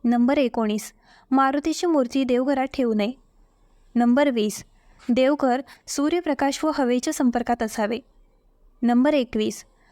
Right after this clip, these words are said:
कमळावर बसलेली महालक्ष्मीची मूर्ती ठेवा. नंबर बावीस, पूजेचे साहित्य नीट स्वच्छ जागी ठेवा.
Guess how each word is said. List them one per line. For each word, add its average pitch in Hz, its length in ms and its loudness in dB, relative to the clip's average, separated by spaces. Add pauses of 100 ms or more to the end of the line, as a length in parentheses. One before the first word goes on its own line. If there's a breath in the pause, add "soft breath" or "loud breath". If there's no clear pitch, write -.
(180 soft breath)
कमळावर 294 460 2
बसलेली 262 580 0
महालक्ष्मीची 254 760 0
मूर्ती 240 320 0
ठेवा. 208 280 -2 (960)
नंबर 233 320 2
बावीस, 220 460 -2 (520 soft breath)
पूजेचे 302 460 0
साहित्य 247 600 -2
नीट 269 400 0
स्वच्छ 262 400 -4 (220)
जागी 226 300 -2
ठेवा. 233 300 -4